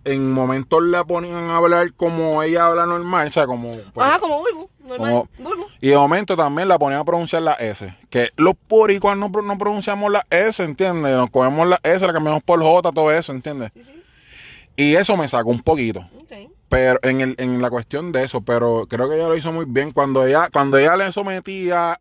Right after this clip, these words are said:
Speaker 1: al boricua,
Speaker 2: Ujú.
Speaker 1: era cuando mejor lo hacía.
Speaker 2: Sí, yo digo, sí,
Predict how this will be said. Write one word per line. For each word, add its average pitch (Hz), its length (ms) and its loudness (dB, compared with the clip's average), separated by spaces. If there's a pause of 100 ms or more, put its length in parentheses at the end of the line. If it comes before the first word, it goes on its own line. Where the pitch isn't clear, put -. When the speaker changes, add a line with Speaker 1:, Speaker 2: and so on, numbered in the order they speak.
Speaker 1:
al 143 160 0
boricua, 135 720 4 (120)
Speaker 2:
Ujú. - 100 -14
Speaker 1:
era 139 260 2
cuando 120 280 -2
mejor 110 200 -4
lo 123 100 2
hacía. 92 380 -8 (340)
Speaker 2:
Sí, 196 160 -18 (120)
yo 185 80 -16
digo, 196 240 -12 (520)
sí, 311 220 -16